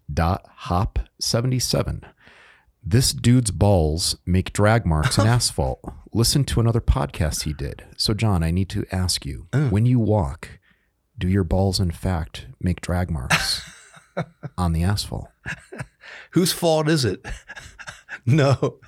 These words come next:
Speaker 2: <laughs> No, but, uh, no, the answer is no. Uh, thank you. Thanks for the laugh <laughs> and the kind words.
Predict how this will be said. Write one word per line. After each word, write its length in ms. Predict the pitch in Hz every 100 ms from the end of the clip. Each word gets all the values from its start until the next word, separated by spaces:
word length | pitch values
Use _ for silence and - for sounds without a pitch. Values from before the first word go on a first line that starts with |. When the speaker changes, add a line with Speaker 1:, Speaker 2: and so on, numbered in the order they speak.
| _ - -
Speaker 2:
<laughs> 100 | - 127 - - - - - 151
No, 220 | 143 127
but, 300 | 123 117 127
uh, 200 | 120 110 -
no, 260 | 131 110
the 180 | 95 107
answer 160 | 113 104
is 80 | 87
no. 220 | 85 78 - - - - 202
Uh, 80 | 104
thank 380 | - 120 113
you. 300 | 107 101 107
Thanks 260 | 113 123 117
for 100 | 107
the 60 | 95
laugh 400 | 95 87 85 - 131 - _ 131 -
<laughs> 300 | - 156 135
and 100 | 107
the 60 |
kind 320 | - 123 113
words. 360 | 110 104 101 -